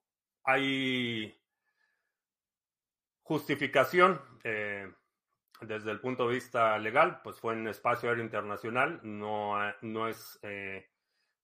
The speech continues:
las acusaciones de intrusión en la zona de combate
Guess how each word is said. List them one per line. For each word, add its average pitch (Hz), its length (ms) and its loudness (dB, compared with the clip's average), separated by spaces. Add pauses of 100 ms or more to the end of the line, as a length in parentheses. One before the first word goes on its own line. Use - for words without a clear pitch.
(140)
las 117 440 2
acusaciones 127 880 2
de 110 140 2
intrusión 127 1000 0 (380)
en 110 160 -4
la 104 140 2
zona 131 240 2
de 113 100 0
combate 123 580 4